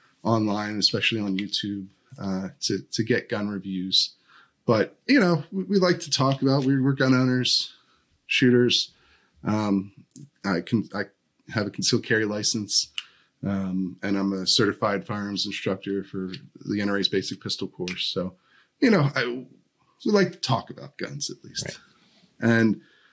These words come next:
Speaker 1: uh, one interesting thing, by the way, Jake, is recently, uh, my, my girlfriend has,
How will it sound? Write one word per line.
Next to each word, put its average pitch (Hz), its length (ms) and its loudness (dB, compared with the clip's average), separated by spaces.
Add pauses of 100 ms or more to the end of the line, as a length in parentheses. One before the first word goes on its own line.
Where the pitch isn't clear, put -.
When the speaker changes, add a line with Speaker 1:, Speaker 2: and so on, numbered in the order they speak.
(320)
Speaker 1:
uh, 113 440 2 (280)
one 202 300 4
interesting 135 400 4
thing, 104 220 -4
by 98 180 -2
the 90 100 -2
way, 82 320 -8
Jake, 92 520 -2
is 95 480 0 (440)
recently, 143 640 6
uh, 117 160 4
my, 110 300 -4
my 110 160 -4
girlfriend 95 640 0
has, 98 520 0